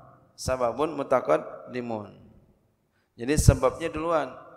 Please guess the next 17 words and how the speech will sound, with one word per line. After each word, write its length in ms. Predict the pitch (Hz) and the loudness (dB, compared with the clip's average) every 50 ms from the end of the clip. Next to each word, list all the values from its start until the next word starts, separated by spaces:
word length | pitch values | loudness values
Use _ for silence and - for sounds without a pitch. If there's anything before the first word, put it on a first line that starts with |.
| - - - _ _ _ _ _ _ | -20 -20 -20 _ _ _ _ _ _
Ya. 320 | 117 113 123 123 - - - _ _ _ _ _ _ _ _ _ _ | -18 -16 -16 -16 -18 -20 -20 _ _ _ _ _ _ _ _ _ _
Sebabnya 560 | - - - 135 127 123 117 - 135 156 160 151 | -2 0 0 4 4 4 2 2 0 -4 -2 -2
duluan, 240 | 156 160 156 139 | 0 2 2 0
sababun 560 | 127 - 147 135 131 127 117 113 131 156 160 156 | 2 2 2 4 6 6 4 4 2 0 -2 -2
mutaqaddimun, 720 | 151 151 - - - 147 147 156 160 151 147 135 - - | -4 -2 -2 0 0 0 0 0 -4 -4 -4 -6 -6 -2
sebabnya 480 | - 135 131 127 117 110 110 143 160 151 | 0 2 2 2 2 0 0 -2 -6 -6
duluan. 320 | 156 165 185 180 151 143 - - - - - - - _ _ _ _ _ _ _ _ _ _ - | -4 -2 -2 -2 -2 -2 -6 -12 -18 -20 -20 -20 -20 _ _ _ _ _ _ _ _ _ _ -20
Ya. 320 | 117 113 113 120 135 147 151 147 147 - _ _ _ _ - - - - _ | -16 -16 -14 -14 -16 -18 -20 -20 -20 -20 _ _ _ _ -20 -20 -20 -18 _
Karok 400 | - - 135 139 151 151 - - | -2 2 4 6 4 4 4 2
ate 320 | 135 139 135 135 143 139 | 0 2 2 0 -2 0
uduin 320 | 135 139 139 151 151 143 135 | 0 2 2 2 2 2 0
seperti 320 | 135 123 123 117 147 143 | -2 -2 -2 -2 -2 2
dua 160 | 135 135 131 | 2 2 2
rakaat 240 | 131 - 135 131 - | 4 2 0 0 0
udu. 320 | 139 139 139 143 131 - | -4 -2 -2 -2 -2 -2
Jadi 160 | - 123 123 135 | -2 0 0 0
boleh. 400 | 143 170 202 220 202 180 - | 0 0 0 0 0 -2 -4